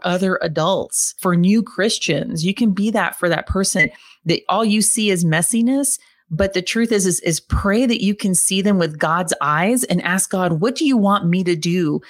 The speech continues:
What kind of friendship can I have with this person? How can I help them?"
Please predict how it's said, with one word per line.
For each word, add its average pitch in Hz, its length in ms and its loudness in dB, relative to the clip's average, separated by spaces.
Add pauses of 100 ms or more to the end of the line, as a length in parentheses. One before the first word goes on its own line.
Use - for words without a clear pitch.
(160)
What 226 240 0
kind 247 200 0
of 233 120 -2
friendship 196 500 0
can 180 120 0
I 175 100 2
have 165 280 -2
with 170 220 -2
this 156 180 0
person? - 540 -2
How 208 180 -2
can 226 180 0
I 208 120 2
help 165 380 -2
them?" - 280 -6